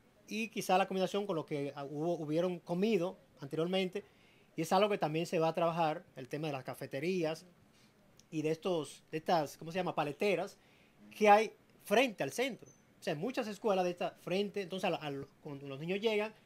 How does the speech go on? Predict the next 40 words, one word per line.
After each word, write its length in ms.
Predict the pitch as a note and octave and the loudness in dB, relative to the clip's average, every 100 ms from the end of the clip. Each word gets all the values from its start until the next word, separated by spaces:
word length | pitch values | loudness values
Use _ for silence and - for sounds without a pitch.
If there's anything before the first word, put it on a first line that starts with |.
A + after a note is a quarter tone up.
| _ _ - | _ _ 0
comen 280 | G3 F#3+ | 2 2
mucha 240 | D#3 F#3+ E3 | -2 -2 -4
chuchería, 800 | D#3+ D#3+ D3+ E3+ E3+ D#3+ D#3 D3 _ _ _ D3 | -4 -4 0 2 2 2 0 -4 _ _ _ -12
eh, 440 | C3+ C3 B2+ C3+ - - | -10 -8 -10 -14 -16 -10
muchos 320 | F3 F3+ D#3+ | -6 -2 2
dulces. 600 | G3+ A#3+ - F3 F3+ - - - - - | 2 2 0 -2 -2 -8 -20 -20 -20 -6
De 80 | G3+ | -4
hecho, 160 | G3 D#3+ | -2 -2
recientemente 560 | C#3 D#3+ F#3+ G3+ G#3+ | -4 -4 0 0 0
en 60 | E3+ | -2
un 100 | E3+ | -2
centro, 400 | - F#3 G3 G3+ | -2 -2 -2 -4
se, 380 | E3+ C#3 B2+ C3+ D3+ | -2 -4 -6 -12 -12
una 100 | D#3 | -8
cafetería 360 | F#3+ G3 E3 | -6 -4 -2
dentro 180 | D#3+ F3 | -2 -4
de 60 | G3 | -4
una 60 | |
escuela, 320 | G#3 G3+ G#3 - - - - | -2 -2 -2 -6 -20 -20 -6
una 220 | F3 E3+ | -4 -4
pistolita 640 | - D3 F#3 F#3 G#3 G3+ | -6 -4 0 2 2 -2
con 160 | E3 D#3 | -4 -2
un 60 | |
líquido 280 | E3 E3 F3+ | -4 0 2
dulce 340 | F#3+ F#3+ - F#3+ _ _ _ _ - | 2 0 -2 -12 _ _ _ _ -2
que, 340 | G#3 G3+ A3 - - _ D3+ | 4 4 2 -6 -20 _ -20
o 40 | - | -6
sea, 140 | F3+ | -6
están, 360 | C3+ - F3+ F3+ | -6 -4 -4 -4
le 60 | |
están 200 | D3+ G3 | -2 -2
haciendo 220 | F#3 G#3 | -2 -2
daño 200 | F3 D4+ | 0 0
a 20 | G#3 | -2
nuestros 240 | D#3 D3+ | -8 -8
niños. 260 | C3+ C3 - - - - | -10 -10 -14 -20 -20 -6
Y 160 | A#3+ | 4
ahí 220 | A#3 G#3+ A3 | 6 6 4
los 160 | E3+ | -2
padres 540 | - G3 F3+ C#3+ D#3 | 6 8 8 4 -8